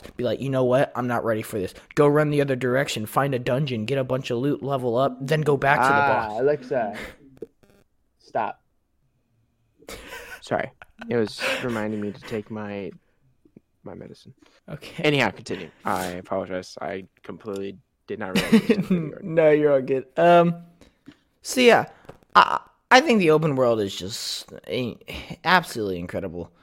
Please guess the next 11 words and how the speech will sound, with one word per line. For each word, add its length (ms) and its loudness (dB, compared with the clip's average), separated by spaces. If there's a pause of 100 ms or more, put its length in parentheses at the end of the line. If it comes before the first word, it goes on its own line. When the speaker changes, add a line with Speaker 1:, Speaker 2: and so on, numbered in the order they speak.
(540)
Speaker 2:
Well, 220 6
from 200 6
what 100 10
I 80 12
remember, 500 8
every, 680 2
like, 260 0
Sekiro 840 2
and 80 2
all 120 4
them, 340 0